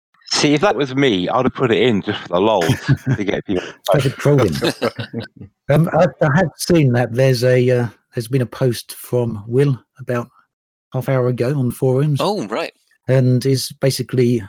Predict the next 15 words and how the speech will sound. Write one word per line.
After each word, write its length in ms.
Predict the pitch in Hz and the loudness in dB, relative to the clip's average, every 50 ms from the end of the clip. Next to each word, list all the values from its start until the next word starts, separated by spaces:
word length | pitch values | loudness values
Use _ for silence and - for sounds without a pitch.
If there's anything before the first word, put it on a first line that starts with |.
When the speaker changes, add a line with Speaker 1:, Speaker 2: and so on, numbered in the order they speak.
| - - | -10 -12
Speaker 2:
uh, 100 | 131 123 - _ _ _ _ - | -12 -12 -12 _ _ _ _ -20
to 80 | - - | -10 -4
paraphrase, 580 | 131 135 131 120 107 - 110 104 101 - 127 | -2 -2 0 -2 -2 -4 -4 -4 -4 -4 -6
well, 160 | 117 92 78 | -6 -6 -6
almost 380 | 73 82 87 92 101 98 - _ _ _ - - | -6 -6 -6 -6 -6 -8 -8 _ _ _ -20 -12
can 240 | - 107 104 98 - - _ _ _ _ _ _ _ - | -8 -6 -6 -6 -6 -10 _ _ _ _ _ _ _ -2
read 120 | 113 117 120 | -2 0 0
it 80 | 107 | 0
word 180 | 113 120 113 - | 0 0 0 0
for 160 | - - 104 | -2 -2 0
word, 280 | 123 131 113 92 - - - | 0 0 0 0 -2 -4 -4
but 160 | 104 95 107 | -4 -2 -2
he 60 | 107 | -2
effectively 480 | 101 - 131 117 - - 101 101 110 98 | 0 0 -2 -2 -2 -4 -4 -2 -2 -2
said, 340 | - - - 107 107 101 | -2 -2 -2 -2 -2 -4